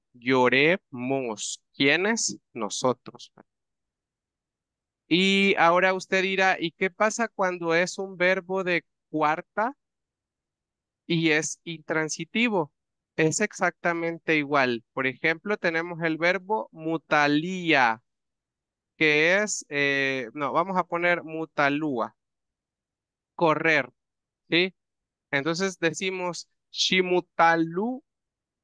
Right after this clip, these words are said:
nada más, le quitamos la A, ¿sí? Shimutalu, corre, tú, ¿verdad? Shimutalu,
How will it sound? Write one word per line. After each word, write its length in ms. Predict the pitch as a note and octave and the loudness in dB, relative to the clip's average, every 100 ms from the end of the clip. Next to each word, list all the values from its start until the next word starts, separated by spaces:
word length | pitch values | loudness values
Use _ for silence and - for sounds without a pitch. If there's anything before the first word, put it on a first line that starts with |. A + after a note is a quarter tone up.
| _ - | _ -4
nada 280 | D3 D3+ D#3 | 2 2 2
más, 580 | G#3 A3+ - - - - | 2 0 -4 -10 -12 -8
le 160 | C3 | -8
quitamos 420 | - C3 D3+ F3 F#3 | -6 -2 -2 0 2
la 380 | D#3+ C3 F3 | 4 6 4
A, 140 | D3+ _ _ _ _ - | 2 _ _ _ _ -6
¿sí? 240 | E3 F#3 _ _ | -4 -4 _ _
Shimutalu, 1200 | - - E3 D3+ C#3 - E3+ F3 E3 D3+ C3+ A2+ _ _ _ _ | -2 2 2 0 0 2 4 2 -2 -4 -6 -8 _ _ _ _
corre, 720 | - F3 D#3 D3+ F#3 A#3 A#3+ - _ _ _ _ _ _ _ _ _ _ | 2 4 4 4 4 6 4 0 _ _ _ _ _ _ _ _ _ _
tú, 260 | F3+ G3+ C3 | 0 0 0
¿verdad? 440 | A2 - A2 A#2 _ _ _ _ _ _ _ _ _ _ _ _ _ _ _ _ | -6 -10 -16 -16 _ _ _ _ _ _ _ _ _ _ _ _ _ _ _ _
Shimutalu, 1900 | - - - F3+ F3+ F3 E3+ E3+ E3+ D#3+ _ E3 D#3+ D3+ D3+ D#3+ G#3 A#3+ | -2 0 2 2 4 2 2 -2 -2 -2 _ 2 4 4 2 -2 -4 -6